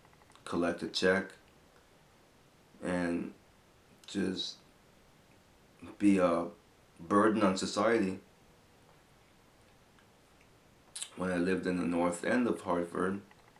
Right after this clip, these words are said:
the same thing with the black society. And it's just pretty much like one conservative talk show host said,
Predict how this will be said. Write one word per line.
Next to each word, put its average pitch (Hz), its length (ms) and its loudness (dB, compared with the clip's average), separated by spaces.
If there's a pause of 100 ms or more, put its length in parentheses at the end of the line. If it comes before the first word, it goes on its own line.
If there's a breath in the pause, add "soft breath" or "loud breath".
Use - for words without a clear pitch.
(240)
the - 60 -18
same 90 300 -4
thing 90 180 -2
with 87 160 0
the - 80 -2
black - 440 2
society. - 640 -4 (1800)
And 87 320 -4 (960)
it's 87 340 -12 (100)
just 95 460 -2 (1400)
pretty 98 300 0
much 90 460 -2 (1500)
like 90 300 -4 (880)
one 90 260 -2
conservative 95 800 0
talk 101 340 2
show 87 200 0
host 87 320 0
said, 87 360 -2